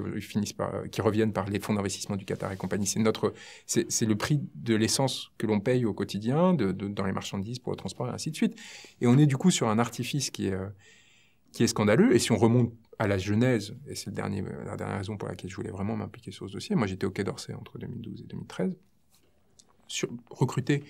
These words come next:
pour travailler sur la question syrienne, en particulier du point de vue de la justice internationale, parce qu'à l'époque, euh, le ministre voulait poursuivre Bachar el-Assad devant, devant la C P I. Et moi, j'avais travaillé là-bas, donc j'avais, j'avais une certaine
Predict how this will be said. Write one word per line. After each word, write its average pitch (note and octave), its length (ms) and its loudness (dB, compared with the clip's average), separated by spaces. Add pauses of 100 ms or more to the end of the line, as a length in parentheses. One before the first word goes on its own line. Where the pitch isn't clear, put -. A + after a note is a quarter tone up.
(240)
pour E3+ 160 4
travailler B2 240 4
sur G#2+ 120 -4
la G2+ 40 -2
question G2+ 220 -8
syrienne, A2+ 280 -8
en G#2 60 -8
particulier A2 400 -6
du G2+ 140 -6
point A2+ 120 -4
de G#2 60 -4
vue A#2 80 -6
de A2+ 60 -6
la A2+ 60 -6
justice - 280 -10
internationale, C#3 520 -6
parce - 140 -8
qu'à - 100 -8
l'époque, - 340 -6
euh, - 20 -16 (600)
le A2 80 2
ministre A2 360 -4
voulait G#2 240 -2
poursuivre G2+ 460 -6
Bachar - 300 -8
el-Assad - 340 -10
devant, - 480 -12
devant - 180 -10
la G#2 100 -10
C - 140 -10
P - 120 -8
I. A2 140 -8
Et - 100 -10
moi, G2+ 200 -10
j'avais G2 220 -12
travaillé - 320 -10
là-bas, - 240 -10
donc A2+ 160 -18
j'avais, A#2+ 360 -12 (500)
j'avais - 160 -12
une - 40 -12
certaine - 300 -10